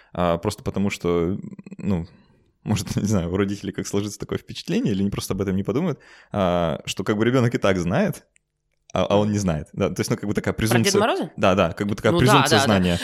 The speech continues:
Speaker 2: Ну, потому что родитель-то он смотрит со взрослой точки, да, то есть
Speaker 1: Да.
Speaker 2: и он, он-то знает, и, соответственно, думает, что ребёнок тоже про
Speaker 1: Как-то
Speaker 2: это
Speaker 1: ты
Speaker 2: знает.
Speaker 1: до шести лет дожил, до сих пор
Speaker 2: Да,
Speaker 1: не
Speaker 2: да,
Speaker 1: слышал,
Speaker 2: да, да.
Speaker 1: да.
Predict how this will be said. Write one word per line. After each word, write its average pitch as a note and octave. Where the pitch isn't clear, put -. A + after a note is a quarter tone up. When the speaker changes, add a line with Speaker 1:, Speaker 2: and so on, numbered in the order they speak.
Speaker 2:
Ну, A3+
потому B3+
что A3+
родитель-то G3
он E3
смотрит G3+
со -
взрослой A3+
точки, C#3+
да, D3
то G#3+
есть G#2
Speaker 1:
Да. E3
Speaker 2:
и E3+
он, F3+
он-то F#3+
знает, G3
и, -
соответственно, G3
думает, F3+
что -
ребёнок D3
тоже D#3+
про -
Speaker 1:
Как-то -
Speaker 2:
это D#3
Speaker 1:
ты D#3+
Speaker 2:
знает. F#2+
Speaker 1:
до G2+
шести -
лет G2
дожил, A2
до A2+
сих -
пор D3+
Speaker 2:
Да, D#3
Speaker 1:
не A2+
Speaker 2:
да, D#3
Speaker 1:
слышал, D3+
Speaker 2:
да, -
да. -
Speaker 1:
да. -